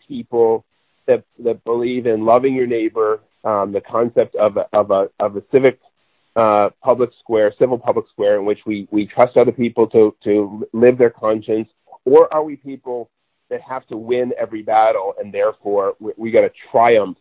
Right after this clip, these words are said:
through, through, um, you know, a, a, a, uh, a, a, an aggressive, um, political posture? So that's gonna be something which is, it, you know, that,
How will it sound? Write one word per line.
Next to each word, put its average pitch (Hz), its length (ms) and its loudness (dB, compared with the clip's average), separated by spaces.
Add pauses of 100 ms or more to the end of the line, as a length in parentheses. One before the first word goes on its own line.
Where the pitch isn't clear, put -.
through, 98 340 -8 (140)
through, 98 400 -4
um, 90 340 0 (480)
you 113 120 0
know, 98 180 2
a, 101 200 -2
a, 101 320 0
a, 95 300 0
uh, 90 240 2 (120)
a, 98 260 2
a, 98 180 -2
an 104 120 0
aggressive, 104 760 2 (140)
um, 98 220 0
political 107 420 -2
posture? - 560 -2 (360)
So 147 60 4
that's 202 140 6
gonna 285 140 -4
be 208 180 -8
something 160 240 -2
which 131 180 -8
is, 113 140 -18 (100)
it, 117 200 -8
you 123 80 -10
know, 110 100 -2
that, 143 220 2